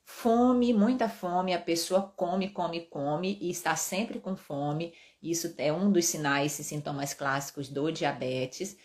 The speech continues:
mas é importante dizer isso, que o principal sintoma é você não sentir nada, portanto, é muito importante fazer,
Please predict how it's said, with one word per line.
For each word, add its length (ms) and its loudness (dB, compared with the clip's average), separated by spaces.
mas 500 4
é 100 0
importante 760 0
dizer 380 4
isso, 560 2
que 100 -6
o 60 -2
principal 520 -4
sintoma 600 -2
é 140 4
você 340 -4
não 160 0
sentir 380 -4
nada, 320 0
portanto, 800 -6
é 120 0
muito 360 0
importante 680 -4
fazer, 580 -4